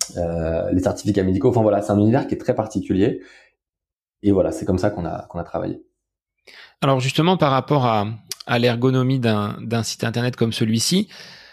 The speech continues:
Speaker 2: les courses, elles évoluent. Alors, il y a peut-être certaines qui vont disparaître, d'autres qui vont, entre guillemets, euh,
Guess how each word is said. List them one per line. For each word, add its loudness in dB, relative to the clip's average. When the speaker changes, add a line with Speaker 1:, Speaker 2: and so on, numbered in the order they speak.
Speaker 2:
les 4
courses, 2
elles 2
évoluent. 4
Alors, 2
il 2
y 4
a 4
peut-être -2
certaines 0
qui -6
vont -2
disparaître, 0
d'autres 0
qui -6
vont, 0
entre -2
guillemets, 0
euh, 2